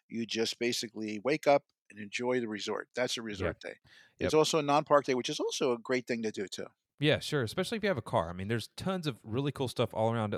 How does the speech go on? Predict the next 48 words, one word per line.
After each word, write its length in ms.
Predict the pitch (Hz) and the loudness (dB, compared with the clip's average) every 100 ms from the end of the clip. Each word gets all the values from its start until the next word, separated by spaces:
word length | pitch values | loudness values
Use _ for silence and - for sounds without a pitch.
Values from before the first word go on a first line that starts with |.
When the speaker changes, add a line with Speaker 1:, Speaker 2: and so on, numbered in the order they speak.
| - | -4
Speaker 2:
Orlando, 540 | 107 98 98 95 92 | -2 -2 0 0 0
including 340 | 95 - 120 | -4 -2 -2
the 60 | 123 | -2
Character 320 | - 110 107 | 0 0 0
Warehouses 580 | 95 92 95 90 95 87 | -2 0 0 0 -2 -4
or 80 | 90 | 0
restaurants 480 | 95 101 110 92 - | 0 0 -2 -4 -6
you 80 | |
can 140 | 92 87 | -6 -4
eat 180 | 90 87 | -4 -2
at, 300 | 87 87 - - - _ _ | -2 -4 -8 -20 -20 _ _
experiences 680 | 98 - - 139 131 98 110 - | -8 -6 2 2 2 -2 -6 -4
to 100 | 92 | -2
do. 380 | 95 90 90 - _ _ _ | 2 4 2 -2 _ _ _
We 120 | 120 | 2
rode 200 | 131 127 | 6 6
around, 300 | 117 107 107 | 4 2 2
we 80 | 98 | 0
looked 220 | 104 127 | -2 -2
at 60 | 110 | -2
a 40 | 95 | 2
lot 180 | 98 | 2
of 60 | 104 | 2
cool 180 | - 104 | -2 -4
stuff. 420 | - 101 98 - | 0 0 0 -2
We, 220 | 98 92 - | -2 -2 -6
you 80 | - | -6
know, 120 | 95 | -4
drove 260 | 85 110 101 | 0 0 2
by 160 | 104 92 | 0 -2
Universal, 600 | 87 87 127 120 117 110 | -4 0 0 2 0 0
drove 280 | 98 92 - | 0 0 0
by 380 | 90 90 87 - | 0 0 0 -2
a 120 | 87 | -6
fun 260 | 87 131 123 | -2 -2 -2
spot, 480 | - 110 107 101 - - - _ - | -2 0 2 0 -4 -20 -20 _ -4
drove 320 | 101 101 87 | 0 2 2
by, 400 | 95 90 90 85 - - | 0 0 0 -2 -8 -10
you 100 | 92 | -8
know, 80 | 85 | -6
the 100 | 85 | -2
big 240 | 104 98 _ _ _ _ | -2 -2 _ _ _ _
Ferris 320 | 123 117 - | 0 0 0
wheel. 320 | 117 107 107 104 | 0 2 4 2
We 100 | 117 | -2
just 180 | 131 | -2
kind 160 | - 160 | -2 0
of, 100 | 127 | 0